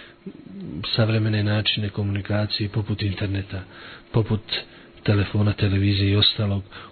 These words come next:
u svrhu saznavanja o Allahu Đelešanu vjeri, spoznaje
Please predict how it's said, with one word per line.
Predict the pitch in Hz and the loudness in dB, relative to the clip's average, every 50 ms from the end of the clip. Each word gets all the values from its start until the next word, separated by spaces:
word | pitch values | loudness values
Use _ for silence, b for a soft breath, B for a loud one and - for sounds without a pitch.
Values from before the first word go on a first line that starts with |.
| - - - - - - - - | -20 -20 -20 -20 -20 -20 -2 2
u | - 120 | 4 4
svrhu | 113 - - - 107 98 98 98 | 4 2 0 0 0 0 2 2
saznavanja | 90 - - 101 95 95 104 104 110 117 131 135 135 123 117 113 110 | 0 0 0 0 -2 0 0 2 4 4 6 6 4 4 4 4 2
o | 107 | 2
Allahu | 107 107 113 107 104 107 104 | 2 2 2 2 2 0 0
Đelešanu | 101 104 104 101 - - 110 104 101 101 | 0 0 0 0 0 0 0 0 0 0
vjeri, | 98 101 104 101 95 92 B B B B B B | 0 0 0 0 -2 -4 B B B B B B
spoznaje | - - - - - - 135 143 131 110 123 127 120 113 104 101 95 | -12 -10 -10 -4 0 4 6 6 6 6 4 4 4 4 2 0 -4